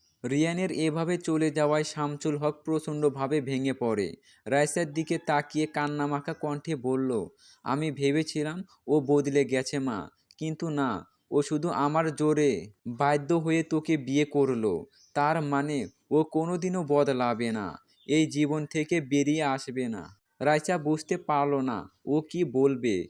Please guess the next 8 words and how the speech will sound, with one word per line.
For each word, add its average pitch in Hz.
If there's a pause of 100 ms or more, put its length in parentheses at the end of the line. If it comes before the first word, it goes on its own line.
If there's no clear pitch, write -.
(220)
কিন্তু 156
ওর 165
মুখের 151
সামনে 147 (260)
অসহায়ত্ব 165
আর 151
এক 151
বুক 151